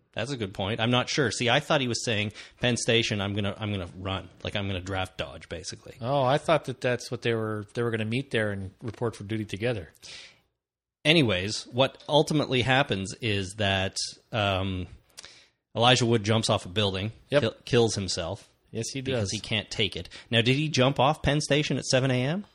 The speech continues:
Speaker 1: I ha-, I think that might be
Speaker 2: No, 'cause he landed in a pile of junk.
Speaker 1: Oh, I thought it was a destroyed car that he landed on.
Speaker 2: No, it wa-, I think it was a junkyard of some kind.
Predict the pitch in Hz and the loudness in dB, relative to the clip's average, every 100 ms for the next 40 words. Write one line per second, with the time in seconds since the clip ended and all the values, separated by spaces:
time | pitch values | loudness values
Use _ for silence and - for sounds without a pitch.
0 | _ - 139 151 113 - 160 - 143 - | _ 0 2 2 0 0 0 4 2 2
1 | 113 104 117 185 185 180 185 196 214 226 | -2 0 0 2 2 2 0 0 0 0
2 | 190 180 - 175 160 117 123 131 92 - | 0 -2 0 0 0 0 -2 -2 -4 -12
3 | _ _ _ _ _ _ _ 110 117 123 | _ _ _ _ _ _ _ -2 2 2
4 | 98 101 - - 104 90 - 110 120 90 | 2 -4 -4 -2 -2 -2 -2 -2 0 -2
5 | 85 87 87 92 90 175 170 151 139 156 | -6 -10 -10 -12 -10 -2 2 4 4 4
6 | 170 151 190 180 143 117 120 147 131 101 | 2 0 0 2 2 0 0 -2 -2 -4
7 | 92 - 95 90 82 80 | -4 -8 -8 -8 -12 -12